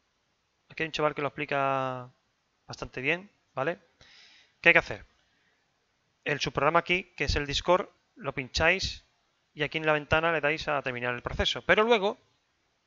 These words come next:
hay que buscar, eh, dónde está, eh, instalado el Logitech Software, que suele estar en el disco local,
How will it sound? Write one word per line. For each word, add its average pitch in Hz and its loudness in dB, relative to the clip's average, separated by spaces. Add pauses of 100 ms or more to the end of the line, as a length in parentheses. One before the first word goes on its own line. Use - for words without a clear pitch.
(520)
hay 165 -2
que 180 -2
buscar, 170 2 (3500)
eh, 139 0
dónde 165 4
está, 139 6
eh, 123 -2
instalado 139 0
el 143 -2
Logitech 143 -4
Software, 202 2
que - -18
suele - -2
estar 147 2
en 110 -8 (120)
el 113 -20
disco 123 -6
local, 123 0